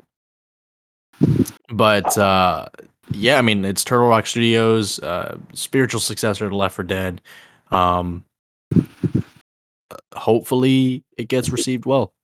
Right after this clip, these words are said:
Um, it's one of those games I'm, I'm looking forward to. Uh, but I also hope that Turtle Rock enables, uh, if I do play it, I probably would be on P C. Just, um, you know, like, it, I, I just feel like Left four Dead,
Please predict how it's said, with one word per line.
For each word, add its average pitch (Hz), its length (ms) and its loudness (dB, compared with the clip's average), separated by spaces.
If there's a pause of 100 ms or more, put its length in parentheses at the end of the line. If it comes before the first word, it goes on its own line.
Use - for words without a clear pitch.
Um, 98 720 0 (340)
it's - 260 -14
one 120 120 -2
of 120 60 2
those 113 100 2
games 107 200 0
I'm, 98 180 -2
I'm 98 140 -6
looking 95 180 -8
forward 90 320 -10
to. 92 280 -8 (460)
Uh, 90 180 -4
but 107 160 -2
I 113 40 2
also 117 300 0
hope 98 340 -2
that 92 220 -8 (120)
Turtle 95 240 -8
Rock 95 260 -4
enables, 92 720 -6
uh, - 300 -8 (120)
if - 140 -4
I 113 80 2
do 131 100 4
play 110 240 2
it, 101 160 -4
I 104 160 -2
probably 98 400 -2
would 95 160 -2
be 101 100 0
on 92 140 -2
P 98 200 -4
C. 101 280 -4
Just, 95 320 -8 (460)
um, 50 400 -8 (120)
you 104 140 -4
know, - 180 -8 (120)
like, - 200 -6
it, 73 200 -10 (100)
I, - 100 -6 (160)
I 120 80 2
just 123 160 0
feel 147 120 6
like 131 120 4
Left 120 200 2
four 113 80 -2
Dead, 104 360 0